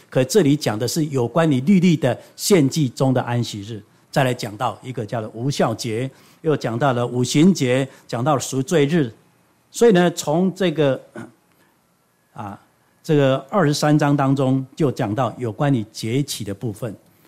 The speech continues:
我们再来看一下这个民数记啊，民数记，民数记的十五章，民数记的十五章，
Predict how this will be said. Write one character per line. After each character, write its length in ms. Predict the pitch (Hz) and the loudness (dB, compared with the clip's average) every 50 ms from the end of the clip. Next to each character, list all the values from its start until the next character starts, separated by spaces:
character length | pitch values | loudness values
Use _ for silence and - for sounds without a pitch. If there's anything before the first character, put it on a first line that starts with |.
| _ _ _ | _ _ _
我 120 | - 165 | 0 2
们 100 | 180 185 | 2 2
再 140 | 226 220 180 | 2 2 2
来 100 | 165 165 | 2 0
看 180 | 165 - 170 156 | 0 0 0 2
一 40 | |
下 280 | 147 - 147 135 123 117 - - _ _ | 2 2 0 -2 -2 -4 -8 -12 _ _
这 100 | - - | -6 -4
个 200 | 127 127 120 113 104 | -2 -2 -2 -2 -2
民 480 | 110 110 107 107 117 135 131 143 170 | -4 -4 -4 -2 0 2 2 2 2
数 320 | 175 - - - 233 147 110 | 0 -2 -2 -2 -2 -2 -2
记 260 | - - 160 131 110 - - | -4 -6 -8 -8 -8 -10 -14
啊， 160 | 110 101 - _ _ | -18 -18 -18 _ _
民 240 | 123 123 120 135 170 | -6 -2 0 0 0
数 240 | 147 - - 143 110 | 0 0 -2 -4 -4
记， 240 | - - 160 139 - _ _ _ _ _ _ _ _ _ _ | -4 -6 -8 -8 -8 _ _ _ _ _ _ _ _ _ _
民 240 | - 160 202 233 247 | 0 2 4 4 4
数 220 | - - 247 190 | 4 4 2 2
记 160 | - 220 196 | 2 2 2
的 100 | 143 135 117 | 2 2 0
十 180 | - - 135 135 | 0 -2 -2 -2
五 140 | 127 101 87 | -2 -4 -4
章， 300 | - - 120 113 117 120 - _ _ _ _ _ _ _ _ _ _ _ _ _ _ _ _ _ _ _ _ _ _ _ _ _ _ | -4 -2 -2 -2 -2 -4 -8 _ _ _ _ _ _ _ _ _ _ _ _ _ _ _ _ _ _ _ _ _ _ _ _ _ _
民 260 | - 139 147 185 226 | 2 4 6 6 6
数 300 | 208 - - 240 208 147 | 4 2 0 0 0 0
记 200 | 139 - - 165 | 0 -2 -4 -4
的 160 | 123 - 117 107 | -2 -2 -4 -4
十 200 | - - - 143 | -4 -4 -2 0
五 120 | 143 120 | 0 0
章， 380 | 104 - 127 120 113 117 123 | 0 -2 -2 -2 0 -2 -4